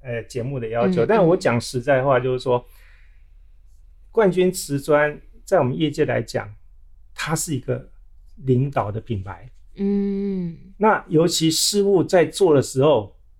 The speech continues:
Speaker 1: 他们更希望我们是采用冠军瓷砖。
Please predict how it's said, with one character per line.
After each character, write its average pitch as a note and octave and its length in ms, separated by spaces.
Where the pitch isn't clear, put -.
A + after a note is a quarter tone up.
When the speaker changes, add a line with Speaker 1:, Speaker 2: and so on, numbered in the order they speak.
Speaker 1:
他 E3+ 220
们 C#3+ 260
更 D3 260
希 D3+ 340
望 C#3 340
我 G#2+ 100
们 A2 180
是 C3+ 200
采 - 220
用 A2 180
冠 A2 180
军 A2 160
瓷 - 180
砖。 G#2 300